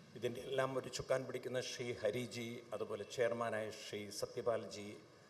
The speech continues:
ഇതിൻ്റെ മറ്റ് പ്രവർത്തകർ, ഈ നാടിൻ്റെ സുഹൃതികളായ അനുഗ്രഹീതരായ സർവോപരി ആത്മബന്ധുക്കളായ നിങ്ങൾക്കെല്ലാവർക്കും എൻ്റെ കോടി കോടി കോടി കോടി പ്രണാമം.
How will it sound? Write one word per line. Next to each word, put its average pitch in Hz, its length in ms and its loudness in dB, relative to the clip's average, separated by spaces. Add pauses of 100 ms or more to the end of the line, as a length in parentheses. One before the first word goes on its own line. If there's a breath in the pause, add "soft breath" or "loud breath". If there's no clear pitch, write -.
(160 loud breath)
ഇതിൻ്റെ 107 200 -2
മറ്റ് 104 300 -2
പ്രവർത്തകർ, 120 540 2 (260)
ഈ 117 100 -2
നാടിൻ്റെ 104 480 0 (100)
സുഹൃതികളായ 104 840 0
അനുഗ്രഹീതരായ 98 960 0 (200)
സർവോപരി 156 760 8 (460)
ആത്മബന്ധുക്കളായ 98 880 -2 (260)
നിങ്ങൾക്കെല്ലാവർക്കും 95 920 -4
എൻ്റെ 92 180 -8 (160)
കോടി 104 200 0 (140)
കോടി - 220 -12 (100)
കോടി - 260 -8
കോടി - 180 -12 (100)
പ്രണാമം. - 420 -12